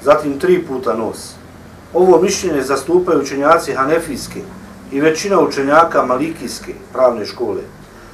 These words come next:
Također, ovo je slabije mišljenje kod učenjaka Šafijske pravne škole.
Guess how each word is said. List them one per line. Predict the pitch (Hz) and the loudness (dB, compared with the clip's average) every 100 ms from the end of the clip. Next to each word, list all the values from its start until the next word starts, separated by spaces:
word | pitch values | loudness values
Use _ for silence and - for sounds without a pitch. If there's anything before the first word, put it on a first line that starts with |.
| - | -12
Također, | - 143 185 202 190 175 - | -2 2 8 8 8 4 2
ovo | 160 165 147 | 2 6 6
je | |
slabije | - 214 - 135 117 | 4 6 6 6 -2
mišljenje | 147 147 160 135 | -2 -4 -4 -4
kod | 120 117 | -4 -8
učenjaka | 117 123 117 135 143 123 | -8 -6 0 0 0 -4
Šafijske | - 135 143 113 - 101 80 - - - | 0 2 2 -2 -14 -12 -14 -16 -16 -2
pravne | 117 92 87 | 0 0 -6
škole. | - - | -12 -12